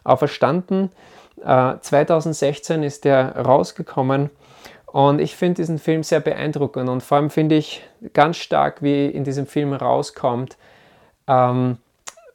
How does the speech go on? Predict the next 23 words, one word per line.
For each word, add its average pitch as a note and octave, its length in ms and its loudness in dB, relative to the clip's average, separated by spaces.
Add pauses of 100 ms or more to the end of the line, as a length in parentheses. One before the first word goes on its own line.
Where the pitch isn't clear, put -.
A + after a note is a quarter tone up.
(460)
eine, C#3 440 0
eine C3 260 -2
faszinierende D#3 1300 2 (220)
Verwandlung C#3 880 0
und C3+ 120 -4
Veränderung C3+ 800 -2
bei - 200 -4
all D#3+ 240 -2
denen, C3 520 -2 (340)
die D#3 140 4
eine C#3 200 -4
Begegnung C#3 840 -2 (220)
mit C3+ 200 -4
dem B2+ 240 0
Auferstandenen A2+ 840 -4 (200)
haben. G#2 480 -2 (520)
Und, C3+ 440 2 (580)
äh, B2+ 360 6 (460)
man D3+ 240 0
sieht G3+ 280 0
einfach, D3+ 300 0
dass C#3+ 200 4
aus, C#3 380 2